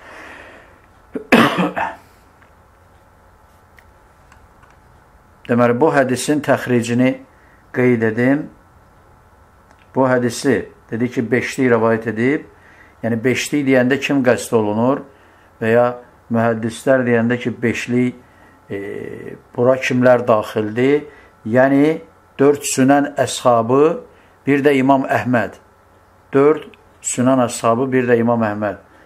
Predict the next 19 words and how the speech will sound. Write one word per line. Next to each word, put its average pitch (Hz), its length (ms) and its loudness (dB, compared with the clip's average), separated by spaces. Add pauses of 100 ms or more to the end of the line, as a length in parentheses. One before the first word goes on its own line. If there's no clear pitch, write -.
(200)
Yəni, 135 320 0 (720)
e, 110 100 -6 (800)
Əbu 123 280 0
Davud, 147 540 4 (580)
e, - 420 -8
Tirmizi, 135 840 2 (960)
e, 120 340 -10 (140)
İmam 131 300 0
Nəsəi, 147 760 0 (560)
e, 123 60 -12 (760)
İmam, 131 360 0 (160)
e, 131 140 -12
deməli, 113 400 -2 (240)
İbn 123 260 0
Məcə 139 460 2 (460)
və 127 120 4
İmam 135 320 0
Əhməd. 107 400 -4 (420)
Lakin 170 480 2